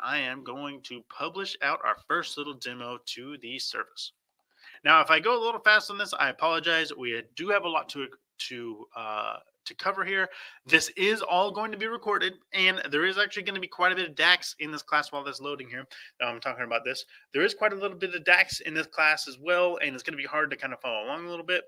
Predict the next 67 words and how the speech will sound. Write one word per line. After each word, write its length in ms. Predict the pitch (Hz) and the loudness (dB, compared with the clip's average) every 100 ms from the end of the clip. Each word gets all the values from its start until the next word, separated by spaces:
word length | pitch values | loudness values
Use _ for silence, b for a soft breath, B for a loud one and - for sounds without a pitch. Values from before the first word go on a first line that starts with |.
| _ | _
but 380 | 175 165 160 - B B B | 8 10 8 6 B B B
have 200 | 151 147 | 2 4
no 160 | 160 | 0
fear, 600 | 151 - 214 165 131 156 B B | -2 -2 6 6 6 0 B B
these 160 | 139 151 | -2 0
are 280 | 156 143 160 | 2 2 2
being 240 | 156 165 | 0 -2
recorded. 480 | 160 156 185 156 117 | -4 -6 -4 -4 -2
So 80 | 123 | 0
if 100 | 113 | 2
you, 60 | 123 | 4
if 260 | 139 - | 4 4
you 60 | 127 | -2
have 120 | 110 | 6
access 320 | 135 156 170 | 6 6 -2
to 160 | - 135 | -6 -6
it 60 | 139 | 0
now, 280 | 175 190 | 2 4
if 100 | 175 | 0
you're 80 | 120 | -4
here 200 | 127 123 | -8 -4
right 180 | 110 117 | -2 -2
now, 380 | 151 180 185 160 | 2 2 2 -4
this 180 | 131 - | -10 -8
video 280 | 127 123 | -6 -4
is 180 | 135 156 | -4 -4
gonna 140 | 180 170 | -6 -4
be 100 | 170 | -6
recorded, 480 | 165 - 151 151 - | -6 -4 -2 -2 -2
and 80 | 123 | -6
you're 100 | 120 | -6
gonna 140 | 117 | -10
be 100 | 117 | -10
able 180 | 117 113 | -10 -10
to 60 | 107 | -8
view 180 | 120 139 | -4 -2
it 100 | 127 | 2
later 300 | 127 120 120 - 127 | 2 2 0 -2 -4
and 140 | 123 | -4
kind 120 | - 120 | -6 -8
of 40 | |
catch 240 | - 120 | -10 -8
up 60 | 120 | -10
on 120 | 120 107 | -10 -12
some 160 | 113 | -8
of 60 | 104 | -6
that 140 | 104 | -2
dax 280 | 107 101 - | 0 0 -2
information. 480 | - _ _ - - _ B B B B B B B B B | -18 _ _ -18 -18 _ B B B B B B B B B
All 60 | 202 | 10
right, 160 | 151 - - - | 10 8 -2 0
so 180 | 170 | 0
here 240 | 180 262 277 | 2 2 4
we 140 | 220 | 6
are. 240 | 185 185 165 | 6 6 4
Well, 160 | 156 | 0
I'm 80 | 147 | 4
already 260 | 220 233 202 | 4 4 0
in 160 | 196 | 2
that, 280 | 185 170 151 - | 6 6 4 -4
that, 260 | 131 131 127 | 2 2 2
uh, 200 | 123 117 | 0 2
workspace 760 | 135 165 - 143 147 139 - - | 2 0 2 4 4 4 -2 -2
that 120 | 127 | 0
I 80 | 120 | 2
have 180 | 120 | 0
created, 560 | - 127 160 180 170 | 2 4 6 6 4